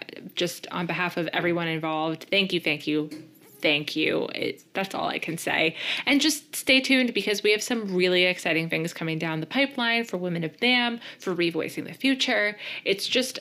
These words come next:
a really exciting time, and we are just thrilled that you are on this journey with us.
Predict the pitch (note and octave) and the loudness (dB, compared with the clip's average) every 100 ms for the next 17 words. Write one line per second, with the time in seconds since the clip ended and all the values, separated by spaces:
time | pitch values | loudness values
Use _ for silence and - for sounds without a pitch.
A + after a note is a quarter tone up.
0 | - G3 F#3+ F3 F3 - E3 E3 E3 E3+ | -4 0 2 2 0 0 0 0 -4 -4
1 | E3 E3 E3+ - F3+ F3+ F#3 F#3+ G#3 G#3 | -2 -2 -4 -4 -4 -2 -4 -4 -2 -2
2 | G#3 G#3+ A#3 - G#3 G#3+ G#3+ F#3+ G3+ G#3 | -2 -4 -6 -2 0 0 -4 -2 -2 -2
3 | G3+ G3+ G3 G3 G#3+ G#3+ - - F#3 D4+ | -2 -4 -2 -4 -4 -6 -8 -2 2 2
4 | B3 F#3 F3 - - G3+ - - - | 2 0 -4 -6 -6 -8 -8 -10 -12